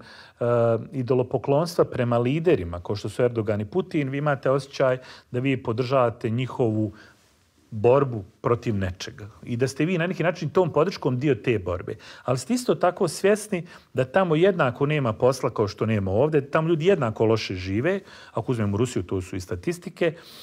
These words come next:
e, ova, i da nikom ne palo na pamet da ode, ili sam ja, barem nisam čuo negdje kada su, kada je bila, bila olimpijada u Sočiju, tad je bilo puno posla tamo na građanima, sad toga nema. Da skratim, imamo situaciju da ljudi u stvari, e, imaju romantičarski pogled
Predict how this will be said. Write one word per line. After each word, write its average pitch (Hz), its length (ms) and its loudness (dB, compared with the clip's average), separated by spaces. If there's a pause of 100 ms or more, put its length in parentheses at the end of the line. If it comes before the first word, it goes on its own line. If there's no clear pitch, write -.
(240)
e, 143 80 2
ova, 143 480 6
i 143 140 -4
da 147 120 0
nikom 185 320 2
ne 170 180 2
palo 165 200 4
na 156 140 0
pamet 127 200 -2
da 131 140 6
ode, 131 160 2
ili 120 140 0
sam 131 200 -2
ja, 156 120 4
barem 127 260 4
nisam 127 280 -4
čuo 120 300 2
negdje 127 340 -2
kada 110 260 -2
su, 107 240 -6
kada 117 160 -2
je 113 40 0
bila, 131 260 0 (120)
bila 131 220 2
olimpijada 117 480 4 (300)
u 127 60 -4
Sočiju, 131 280 0
tad 123 120 2
je 110 40 0
bilo 127 160 2
puno 120 220 0
posla 110 300 0
tamo 101 220 -2
na 95 60 0
građanima, 143 460 0
sad 156 200 2
toga 127 200 4
nema. 120 280 0 (320)
Da 139 100 0
skratim, 139 540 2 (360)
imamo 180 200 0
situaciju 160 580 0
da 127 120 0
ljudi 160 540 2 (360)
u 120 140 -2
stvari, 147 580 2
e, 131 480 0
imaju 147 680 2
romantičarski 127 920 0
pogled 104 640 -2